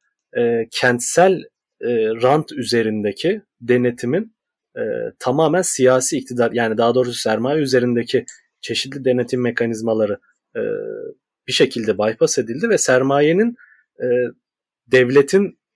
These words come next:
kontrolünden çıkıyormuş gibi görünürken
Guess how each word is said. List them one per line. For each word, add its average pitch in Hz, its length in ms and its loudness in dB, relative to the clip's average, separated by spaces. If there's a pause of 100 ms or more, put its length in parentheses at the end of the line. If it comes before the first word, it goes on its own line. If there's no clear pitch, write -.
(160)
kontrolünden 135 680 2
çıkıyormuş 175 560 0
gibi 110 200 -4
görünürken 113 640 -2